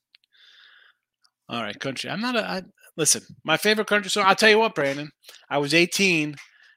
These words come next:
and I drove down with a couple cats from Jersey. We drove to South Padre Island,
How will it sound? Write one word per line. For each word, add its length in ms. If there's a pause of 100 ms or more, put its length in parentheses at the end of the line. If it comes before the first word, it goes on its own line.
(120)
and 120
I 80
drove 320
down 220
with 80
a 40
couple 260
cats 560 (720)
from 200
Jersey. 520 (120)
We 100
drove 600 (440)
to 120
South 340
Padre 340
Island, 400